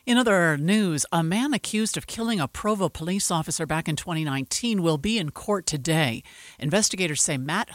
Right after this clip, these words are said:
Hoover shot Officer Joseph Shinners when he was trying to arrest Hoover in Orem. The case was delayed last year, and the trial is expected to last three weeks.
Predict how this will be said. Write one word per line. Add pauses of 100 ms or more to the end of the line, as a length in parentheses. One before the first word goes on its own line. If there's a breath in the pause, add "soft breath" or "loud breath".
(120)
Hoover
shot
Officer
Joseph
Shinners
when
he
was
trying
to
arrest
Hoover
in
Orem. (400 loud breath)
The
case
was
delayed
last
year,
and
the
trial
is
expected
to
last
three
weeks.